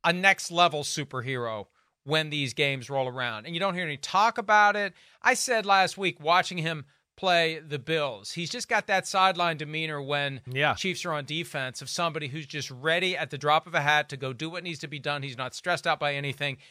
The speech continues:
Speaker 1: He's anxious, but he's not nervous. He's excited, but he's not rattled. And he's just, there's everything about the way he's like, he's edge of the seat.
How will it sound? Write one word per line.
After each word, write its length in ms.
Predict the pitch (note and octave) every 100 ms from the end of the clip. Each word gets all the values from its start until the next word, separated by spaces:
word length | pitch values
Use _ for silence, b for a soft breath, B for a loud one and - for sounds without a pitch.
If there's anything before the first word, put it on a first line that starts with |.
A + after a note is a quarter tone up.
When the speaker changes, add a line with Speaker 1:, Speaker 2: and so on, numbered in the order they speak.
| b
Speaker 1:
He's 220 | D#3+ C#3+ -
anxious, 640 | F#3 G3+ E3+ C4+ C4+ - - b b b - _ _ _
but 140 | G3+
he's 140 | F#3+ D#3+
not 240 | F3+ F3
nervous. 600 | E3+ D#3 B2 F2 - - - _ _ _ _ _
He's 220 | F#3 F#3+
excited, 840 | G3 - - A3 G3+ A#3+ C4+ A#3+ - _ _ _ _
but 140 | G3
he's 160 | F#3+ E3+
not 220 | G3 F3 -
rattled. 540 | D#3+ D#3+ C#3 F#2+ - _ _ _ _ _
And 460 | F3 F3 E3+ E3+ E3+
he's 320 | F#3 F3 F3+
just, 160 | A3+ -
there's 160 | F#3+
everything 300 | G#3+ C4+ C4
about 420 | G#3 G#3 G3 G3
the 80 | -
way 240 | E3 A3 A#3
he's 260 | A3 G3
like, 140 | G#3 F#3
he's 180 | F#3 E3+
edge 180 | F#3 A#3
of 100 | C#4+
the 80 | B3
seat. 340 | - A#3 E3